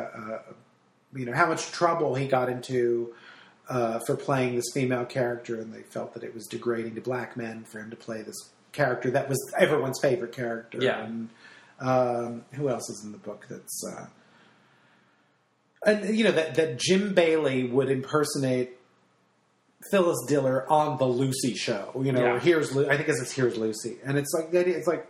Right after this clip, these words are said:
Speaker 1: okay, so, like, forty million people are gonna watch a female impersonator on
Speaker 2: Yeah.
Speaker 1: the T V and think it's the greatest thing ever.
Speaker 2: Have you ever done drag?
Speaker 1: Uh, I, a couple of times. Yeah, I played, most recently, I played, I was in a,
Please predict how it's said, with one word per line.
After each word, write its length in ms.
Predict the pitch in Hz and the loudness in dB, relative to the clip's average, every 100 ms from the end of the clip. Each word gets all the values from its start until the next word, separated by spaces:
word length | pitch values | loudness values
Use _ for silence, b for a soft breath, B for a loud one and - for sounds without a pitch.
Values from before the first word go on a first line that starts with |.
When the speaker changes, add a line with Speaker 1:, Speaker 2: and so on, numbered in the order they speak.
| - | -4
Speaker 1:
okay, 220 | 185 156 | 0 0
so, 200 | 143 143 | 2 2
like, 260 | 135 127 - - | 2 -2 -4 2
forty 260 | 202 180 | 4 4
million 220 | 165 160 139 | 4 0 0
people 240 | 147 123 | 0 2
are 80 | 120 | 2
gonna 120 | 120 | 2
watch 400 | 117 123 120 - - _ _ _ - - | 2 0 -2 -8 -18 _ _ _ -20 -10
a 60 | 143 | 0
female 360 | 175 156 131 | 2 4 4
impersonator 720 | 120 127 120 127 110 104 104 - _ - | 0 0 -2 -2 -4 -6 -8 -12 _ -4
on 120 | 131 | 0
Speaker 2:
Yeah. 140 | 117 98 | 2 0
Speaker 1:
the 60 | |
T 140 | - 123 | 0 0
V 100 | 127 | 0
and 120 | 131 | 0
think 200 | 180 165 | 2 2
it's 140 | 139 - | 2 0
the 80 | |
greatest 560 | 135 127 151 147 147 - | 0 4 4 4 2 -2
thing 200 | 131 120 | -4 -6
ever. 320 | - - - - | -10 -14 -10 -2
Speaker 2:
Have 120 | 135 | 2
you 60 | 156 | 2
ever 120 | 156 | 4
done 160 | 156 | 0
drag? 300 | 160 175 196 190 B B B B - | 2 2 0 -2 B B B B 0
Speaker 1:
Uh, 280 | 165 165 170 | 4 6 6
I, 300 | 220 269 - | 6 4 2
a 80 | - | 2
couple 300 | 214 233 170 | 4 4 4
of 80 | 120 | 0
times. 180 | 127 | 2
Yeah, 120 | 165 135 | 4 4
I 80 | 135 | 2
played, 300 | 175 190 160 | 2 2 4
most 260 | 220 262 | 2 2
recently, 480 | 165 220 240 196 113 | 2 2 0 -4 -4
I 140 | 110 127 | -4 -4
played, 240 | - 160 | 0 0
I 60 | 131 | 0
was 160 | 127 | -2
in 100 | 170 | 0
a, 160 | 160 - | 0 -2